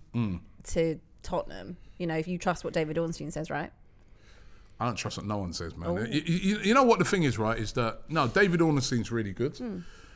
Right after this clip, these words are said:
Speaker 1: but he seems to, a lot of times, yeah, David Ornstein will get a lot of information when it's near to being confirmed.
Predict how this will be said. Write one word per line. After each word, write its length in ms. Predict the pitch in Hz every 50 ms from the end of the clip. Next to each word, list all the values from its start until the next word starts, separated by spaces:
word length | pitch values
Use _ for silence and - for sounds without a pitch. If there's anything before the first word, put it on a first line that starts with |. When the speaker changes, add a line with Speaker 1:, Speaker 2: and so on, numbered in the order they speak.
| - - - - -
Speaker 1:
but 160 | - 147 156
he 120 | 143 156 143
seems 440 | - - - 208 202 196 - -
to, 400 | - - 180 170 165 160 156 151 -
a 40 | 135
lot 140 | 143 156 -
of 60 | 123
times, 340 | - 139 131 127 123 110 127
yeah, 240 | 185 180 165 120 107
David 340 | 107 - 196 208 208 214 202
Ornstein 460 | 202 185 170 143 - - 160 143 135
will 80 | 131 123
get 180 | 127 147 135
a 60 | 127
lot 160 | 139 143 - 123
of 120 | 127 123 135
information 760 | 147 131 123 - 120 120 120 117 113 - - 110 107 104 107
when 380 | 110 110 104 104 101 98 98 - - - - - - - - - - -
it's 240 | 120 107 - -
near 300 | 131 127 123 127 120 110
to 140 | 104 - 113
being 240 | 98 110 107 98 95
confirmed. 640 | - 110 101 90 - - 104 95 80 64 - -